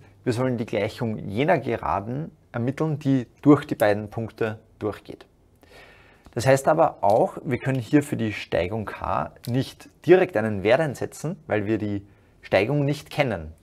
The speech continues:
Das heißt, was können wir machen? Wir können die beiden Punkte verwenden, um uns aus den Punkten einen x-Abstand, also eine Änderung der x-Koordinate zu berechnen. Das heißt,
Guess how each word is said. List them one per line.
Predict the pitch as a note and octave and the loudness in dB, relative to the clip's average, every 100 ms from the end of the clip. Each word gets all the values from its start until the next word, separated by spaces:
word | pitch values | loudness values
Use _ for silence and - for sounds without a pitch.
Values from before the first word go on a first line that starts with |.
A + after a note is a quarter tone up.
| _ _ _ _ _ _ _ _ _ | _ _ _ _ _ _ _ _ _
Das | A2+ A#2+ | -4 -2
heißt, | C3 - - - - _ | -2 -6 -20 -20 -20 _
was | - - - | 0 0 0
können | D#3+ | 0
wir | D#3+ | 0
machen? | A2+ E2 - - - | 0 -4 -6 -14 -8
Wir | A2+ | -6
können | - B2 A#2 | -4 -2 -2
die | - | 0
beiden | G#2 G#2 G#2 - - | 0 0 -4 -10 -4
Punkte | D3+ G#3+ - A#2 | -2 -2 -2 -4
verwenden, | - G#2 E2+ E2+ G2 - D#3 C4+ _ _ _ - - _ - | -2 -4 -4 -6 -8 -6 -6 -6 _ _ _ -20 -20 _ -2
um | D#3+ | 0
uns | G3 F#3+ D3+ - - | 2 0 -4 -12 -2
aus | B2+ - | -2 -2
den | A#2 G2 | -6 -4
Punkten | F3 A3 - A2+ G2 - | -6 -6 -6 -8 -8 -8
einen | - G#2 G2 F#2+ - _ _ | -6 -4 -4 -6 -12 _ _
x-Abstand, | G3+ - - A2 A2+ - - C3+ G#3+ - - _ | -8 -6 -2 0 0 -2 0 0 -2 -8 -20 _
also | A#2 G2+ F#2+ D#2+ - | -2 0 -4 -6 -10
eine | G#2+ G2+ | -4 -4
Änderung | F#2+ A#2 A2+ G#2 | 0 2 2 0
der | G2 | -4
x-Koordinate | - - G#2+ F#2+ D2 - | -8 -4 -4 -2 -6 -8
zu | - | -10
berechnen. | - G#2+ - E3+ C4 - _ - - - - | -6 -6 -4 -8 -8 -14 _ -20 -20 -20 -14
Das | G#2+ | 0
heißt, | A#2+ - | 2 2